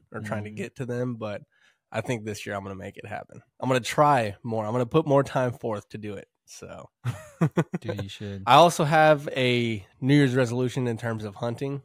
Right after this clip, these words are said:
Speaker 1: and it's just to get out there more. Like, I just need to get out there.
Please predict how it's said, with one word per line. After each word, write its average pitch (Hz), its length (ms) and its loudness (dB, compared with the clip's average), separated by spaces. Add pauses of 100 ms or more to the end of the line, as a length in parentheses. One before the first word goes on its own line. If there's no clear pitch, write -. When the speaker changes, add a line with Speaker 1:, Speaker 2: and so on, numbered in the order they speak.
(300)
Speaker 1:
and 104 480 -10 (140)
it's 123 140 -12
just 202 180 -10
to 131 80 -14
get 117 260 -8
out 104 240 -10
there 98 160 -14
more. 101 320 -18 (800)
Like, 107 400 -8 (440)
I 127 60 -8
just 165 120 -8
need 247 80 0
to 254 60 -2
get 233 120 -4
out 240 180 -2
there. 104 200 -12